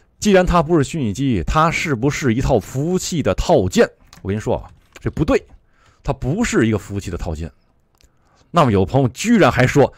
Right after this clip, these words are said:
他们都不是的话，它会不会是一个moba游戏？这个我也跟您说啊，肯定不对。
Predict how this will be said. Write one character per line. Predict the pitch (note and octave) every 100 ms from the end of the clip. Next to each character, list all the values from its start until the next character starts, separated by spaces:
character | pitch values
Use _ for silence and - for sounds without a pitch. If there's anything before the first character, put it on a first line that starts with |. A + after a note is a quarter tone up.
| _ - _
他 | - F3 F3+
们 | C3+ A#2
都 | G3 F#3+
不 | D3+ D3+ G3+
是 | - G#3+
的 | B2
话， | G2+ F3 B2 D2+
它 | - E3 E3
会 | D#3 G3 C3+
不 | A#2+
会 | D3 F3
是 | A2 - C3
一 | D3
个 | C#3
moba | E3+ G#3 F3 -
游 | E2+ A#2+
戏？ | D#3 B3 - - - _ _
这 | D3
个 | A2
我 | F#2
也 | A2
跟 | F#2
您 |
说 | G2 A#2
啊， | D#2+ - - _ _ - _ _
肯 | D3
定 | E3+
不 | D#3+
对。 | A#3